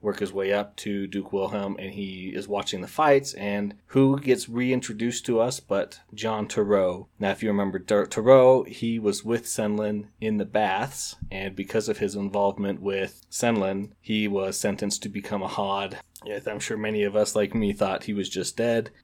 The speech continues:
but no, he's back and he's fighting in the Colosseum. And as Senlin sees that, you know, John Turreau is fighting in the Colosseum, he immediately starts devising a plan to try and free John Turreau so that he can work with him again. And because he's his friend and he cares about him, he doesn't want him to stay there.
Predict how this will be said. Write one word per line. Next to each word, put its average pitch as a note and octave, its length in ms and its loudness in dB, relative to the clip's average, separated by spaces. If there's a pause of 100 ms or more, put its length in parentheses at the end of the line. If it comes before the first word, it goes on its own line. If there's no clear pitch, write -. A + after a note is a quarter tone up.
but G#2 180 2
no, G#2+ 140 2
he's G#2 180 -2
back A2 380 2
and G2 100 -4
he's G2 220 -4
fighting G#2 580 0
in G2+ 160 -6
the F#2 80 -6
Colosseum. G2 800 -4
And G#2+ 400 -6
as C#3 220 2
Senlin A#2 340 0
sees A2 240 -2
that, F#2+ 220 -6
you A2 100 -10
know, G2+ 280 -4
John G#2+ 420 0
Turreau G2+ 320 0
is F#2 100 -4
fighting G2 480 -4
in G2 140 -10
the - 80 -10
Colosseum, G2+ 540 -4
he G2 100 -6
immediately G2 420 -4
starts - 460 -8 (100)
devising F#2+ 440 -6
a F2+ 60 -8
plan F#2+ 440 -8
to F#2 460 -8
try F#2+ 180 -8
and F2 160 -8
free G2 600 -6
John - 220 -6
Turreau G2+ 260 -6
so G2+ 140 -8
that F#2+ 120 -10
he G2+ 120 -8
can F2+ 560 -10 (160)
work G#2 220 -2
with G2+ 140 -10
him G2 120 -8
again. F#2 500 -8 (120)
And D#3+ 120 0
because F3 240 6
he's F3 140 0
his C#3+ 120 2
friend E3+ 300 6
and A2+ 100 2
he A2 60 0
cares A#2+ 280 4
about F2+ 180 -4
him, F#2 80 -6
he G2+ 60 -2
doesn't F#2+ 260 -2
want F#2+ 160 -4
him F2+ 80 -10
to F#2 100 -8
stay F#2+ 240 -6
there. F2+ 360 -6